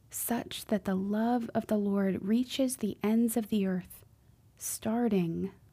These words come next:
with your living room. Lord Jesus, would you open my eyes and my heart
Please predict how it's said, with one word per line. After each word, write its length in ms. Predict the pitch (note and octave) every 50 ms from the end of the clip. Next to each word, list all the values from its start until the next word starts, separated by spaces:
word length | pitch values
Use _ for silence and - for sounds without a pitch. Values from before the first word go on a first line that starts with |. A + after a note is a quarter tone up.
| _ -
with 220 | G3+ F#3 - -
your 180 | G#3 G3+ G#3 G#3+
living 480 | G#3 G3 G3 G3+ F#3+ F#3+ F#3 F3+ F3
room. 380 | E3+ F3 F3 E3+ E3+ E3+ F3 - - _ _ - _ - - - - - - - - _ _ _ - _ _ _ - _ _ - - _ _ - _ _ _ _ - - _ _ - - - - - _ _ _ - - - _ _ _ - - -
Lord 520 | A3+ G#3+ G#3 G#3 G#3 G#3+ G#3 G3+ G3+ G3 - - -
Jesus, 720 | - - G3 G3 G3 G3 - F#3+ F#3+ F#3+ - - - - _ _ - _ _ - _ _ _ _ - _ - - - - -
would 200 | A3 G3 F#3 G3
you 140 | G#3+ - - -
open 540 | A3+ A#3 A3+ - A#3+ A3+ A3+ A#3 A3+ A#3 - -
my 160 | G#3 F#3+ - - - -
eyes 720 | - A3+ A#3 A#3 B3 B3+ B3+ B3+ B3+ B3+ B3+ - - - - _ _ _ - _ - -
and 120 | A3 G#3+
my 120 | G#3+ G#3+
heart 580 | G#3 - - - G#3 G3+ - - - - -